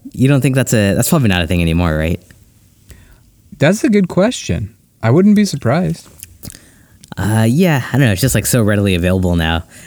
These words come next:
Speaker 1: that, uh, I don't
Speaker 2: Right.
Speaker 1: know if, like, premium T V showing softcore porn in, like, the middle of the night really has the appeal it used to.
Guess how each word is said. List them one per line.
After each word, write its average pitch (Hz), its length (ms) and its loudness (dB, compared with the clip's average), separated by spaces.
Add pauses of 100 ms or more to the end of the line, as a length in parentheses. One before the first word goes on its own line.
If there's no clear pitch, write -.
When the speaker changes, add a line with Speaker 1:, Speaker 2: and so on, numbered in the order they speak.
(220)
Speaker 1:
that, 87 180 0
uh, - 20 0
I 87 60 0
don't 117 80 2 (100)
Speaker 2:
Right. 95 80 2
Speaker 1:
know 90 100 0
if, - 120 -8
like, 87 180 -4
premium 95 360 0
T 95 180 -2
V 90 360 0 (280)
showing 98 320 -2
softcore 95 540 -4
porn 98 300 -2
in, 92 80 2
like, 92 160 0
the 98 60 -2
middle 92 120 2
of 90 60 0
the 87 80 0
night 87 280 0
really 92 200 0
has 90 260 -4
the 85 260 -2
appeal 90 320 -4
it 82 60 0
used 87 240 -2
to. 85 140 -4